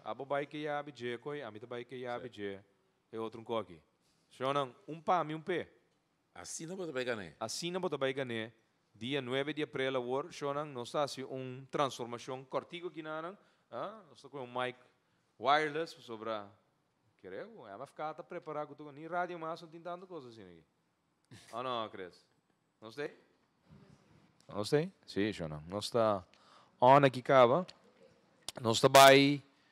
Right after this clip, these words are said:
Speaker 1: nós tá vai para fora. Ah? Karim, você acende a rádio, não, você escuta nós? Nós tá cana vai para fora aqui na no rato, Shonan. Nós tá riba nos canal de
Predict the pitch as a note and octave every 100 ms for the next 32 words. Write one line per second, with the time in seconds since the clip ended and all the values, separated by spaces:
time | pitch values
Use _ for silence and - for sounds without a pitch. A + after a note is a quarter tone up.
0 | _ _ - A2+ - C#3 D3+ D#3 A#2+ D#3
1 | A3+ F3+ - _ _ _ - A#2 F3+ F#3
2 | B2 _ _ _ _ - C3 D#3+ C#3 C#3+
3 | E3+ D#3 D3+ D3+ D#3 D#3+ D3+ D#3 F3 D3
4 | C#3 D3+ C#3 C#3+ G#3 - - _ _ _
5 | _ _ _ _ _ _ - - C3+ D#3
6 | C#3+ C3+ C3+ C#3 - C#3+ C3+ C3+ C3+ C#3
7 | C#3 C3+ C3+ C3+ C#3+ C#3 D#3+ G3+ F3+ _
8 | G#2 A2+ - C3 B2+ B2 A#2+ D3+ B2 A#2
9 | A2+